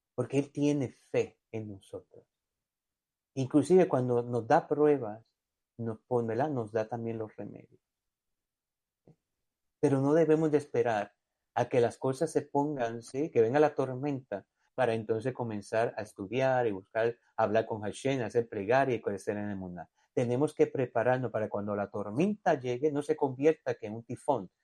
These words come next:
¿sí? No se convierta en un torbellino, sino que cuando venga con las herramientas necesarias, esa tormenta se convierta en ¿qué? En un, ¿verdad? En el, el huracán se convierta, ¿qué? En tormenta,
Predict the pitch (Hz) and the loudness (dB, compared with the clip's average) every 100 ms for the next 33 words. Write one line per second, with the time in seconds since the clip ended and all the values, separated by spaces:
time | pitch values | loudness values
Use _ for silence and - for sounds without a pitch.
0 | _ - 139 131 135 131 127 131 143 139 | _ -2 0 0 -2 -2 -2 0 0 0
1 | 117 123 135 117 117 101 117 104 _ _ | -2 0 0 0 -2 -8 -12 -18 _ _
2 | _ _ _ _ _ - - 117 120 160 | _ _ _ _ _ -16 -8 -4 2 2
3 | 170 - 135 123 120 117 139 170 214 311 | 2 2 2 4 2 4 2 4 2 2
4 | _ _ - 139 131 127 123 120 120 110 | _ _ 0 2 4 2 2 0 -2 -4
5 | 120 190 247 240 202 175 151 127 - 104 | 0 0 2 2 2 0 -2 -6 -4 -4
6 | 98 139 240 _ _ _ - 156 165 - | -2 -4 -6 _ _ _ 2 2 2 2
7 | 156 135 147 156 180 175 - 117 110 127 | 2 2 -2 -2 -2 -2 -4 -4 -2 -4
8 | 131 135 117 - - _ _ _ _ _ | -4 -12 -14 -14 -20 _ _ _ _ _
9 | - 120 117 123 117 151 139 139 123 120 | -2 0 0 0 0 0 2 2 6 6
10 | 120 147 - 160 208 147 135 123 147 147 | 6 4 4 2 2 -4 -4 0 0 0
11 | 120 107 110 107 101 98 90 87 - | -4 -8 -10 -8 -8 -8 -14 -16 -18